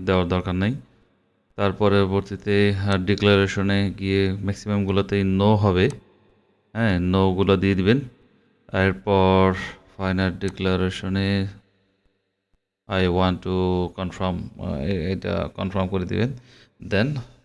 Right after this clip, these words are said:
পেমেন্ট অপশনে চলে যাবেন। পেমেন্ট অপশনে যাওয়ার পরে আপনারা বিভিন্ন ধরনের কার্ড অপশন রয়েছে, কার্ডগুলো সিলেক্ট করতে বলবে।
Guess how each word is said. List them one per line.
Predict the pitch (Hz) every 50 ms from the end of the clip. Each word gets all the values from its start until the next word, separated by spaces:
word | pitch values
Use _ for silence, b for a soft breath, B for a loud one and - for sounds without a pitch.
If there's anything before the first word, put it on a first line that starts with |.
| _ _ _ _ _ _
পেমেন্ট | _ 123 120 123 120 117 107
অপশনে | 98 - - - 98 98
চলে | 92 - 101 95 90
যাবেন। | 87 76 58 - - _ _ _ _ _ _ _ _ _ _ _ _ _ _ _ _ _ _ _ - _ _ _ _ _ _ _ _
পেমেন্ট | 107 107 110 113 113 110
অপশনে | 113 110 110 - - - 107 110 110 101
যাওয়ার | 104 98 95 95 92
পরে | - - 98 98 107 117 113
আপনারা | 98 90 98 95 95 92 92 92 92 95 - - - - - - 104
বিভিন্ন | 101 107 - 101 98 98 98 95
ধরনের | 92 98 95 92 87 - - _
কার্ড | - 98 101 101 101 98 98
অপশন | 92 - - - 90
রয়েছে, | 90 90 90 85 - - 110 123 - B B B B B B B B _ _ _
কার্ডগুলো | - 98 95 90 90 95 95 95
সিলেক্ট | 92 - 98 95 98 95 -
করতে | - - 92 - - 92
বলবে। | 92 95 92 90 87 95 98 101 104 110 113